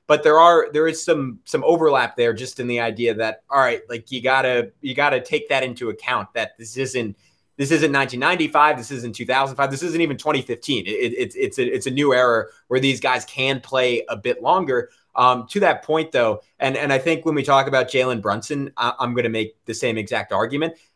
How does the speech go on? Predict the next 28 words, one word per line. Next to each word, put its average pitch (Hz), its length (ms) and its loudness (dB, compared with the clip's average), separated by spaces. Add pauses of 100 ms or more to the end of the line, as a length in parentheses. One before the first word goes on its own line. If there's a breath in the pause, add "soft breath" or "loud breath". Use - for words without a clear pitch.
I 123 120 2
think 147 260 0
if 147 140 -2
you, 143 320 0
if 117 180 -4
you 131 80 0
are 123 80 6
playing 131 380 -2
Rose 127 480 0 (100)
and 117 220 -4
Quickley 135 320 -2
together, 117 640 0 (400)
you 139 200 2
have 151 300 0
to 160 100 -2
just 135 420 -10
make 143 200 -4
sure 139 180 4
that 131 200 4
lineup 127 360 0
on 127 160 2
the 127 120 0
perimeter 123 500 0
has 120 180 -2
a 117 40 -6
lot 120 260 2
of 107 160 -6
length 113 340 -6